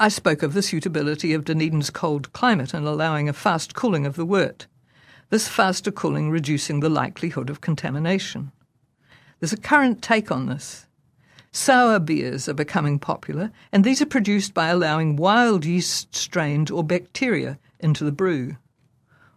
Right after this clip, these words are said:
One way of developing sour beer is by leaving it outside overnight in a large open vessel to pick up wild yeast from the air. Wellington Brewers' Garage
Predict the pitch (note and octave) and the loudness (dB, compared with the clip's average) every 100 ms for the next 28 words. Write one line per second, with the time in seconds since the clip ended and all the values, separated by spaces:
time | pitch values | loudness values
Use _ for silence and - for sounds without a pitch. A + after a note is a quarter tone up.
0 | _ D#3 F3 E3+ E3+ D#3+ C#3+ F3 B3+ D4 | _ 4 6 8 6 4 4 4 6 4
1 | F3+ - D#3+ C3 B2+ B2+ C#3 F3 _ F#3+ | 2 2 0 -2 -2 -2 -4 -4 _ -2
2 | - F#3 G#3+ G3 F#3 F#3 F#3+ - - E3+ | 2 4 4 2 0 -2 -2 -2 -2 0
3 | E3+ - G3+ G#3 F3+ C3+ E3 - D#3+ D#3 | -2 0 2 4 2 0 -4 -4 -2 0
4 | F#3 F#3+ F3+ - F#3 G3 E3 C#3+ G3+ - | 2 2 -2 -2 -2 0 -2 0 -2 -2
5 | C3 - - - - B3 G3 E3 D#3 F3+ | -8 -12 -18 -20 -2 0 2 0 2 2
6 | F3+ E3+ F#3 D#3+ - - - _ - E3 | 2 2 0 -2 -6 -12 -20 _ -4 0
7 | D#3 F3+ F#3 F3+ C3+ C#3 - _ _ _ | 0 0 0 0 -2 -6 -12 _ _ _
8 | _ _ _ - - - G3+ C#4+ A#3+ G3 | _ _ _ -20 -8 4 8 8 6 6
9 | E3 E3 D3+ D#3 - _ _ - D#3 G3+ | 6 4 2 0 -6 _ _ -2 4 6
10 | D#3 | 4